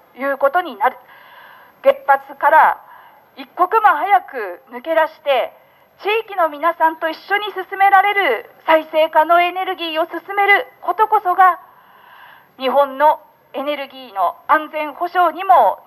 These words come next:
つながるし、何よりも未来を作っていくことになる、こうした論戦も行ってまいりました。え、引き続き皆さんと力を合わせて、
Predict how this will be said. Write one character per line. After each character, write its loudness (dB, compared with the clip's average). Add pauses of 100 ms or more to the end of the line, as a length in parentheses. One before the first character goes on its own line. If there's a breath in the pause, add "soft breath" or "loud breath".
つ -20
な -6
が 0
る -4
し、 -16 (1040 soft breath)
何 0
よ 0
り -6
も 4
未 -8
来 2
を -2
作 -8
っ -6
て -8
い -12
く -20
こ -2
と -2
に -10
な 2
る、 -8 (360)
こ 2
う -2
し -14
た 4
論 2
戦 -6
も 4 (180)
行 -6
っ -4
て -4 (100)
ま -12
い -14
り -18
ま -6
し -18
た。 2 (680 loud breath)
え、 -6
引 -14
き -20
続 -14
き -12 (380 soft breath)
皆 2
さ 2
ん -6
と 2 (180)
力 2 (160)
を 0 (120)
合 -6
わ 0
せ -6
て、 -2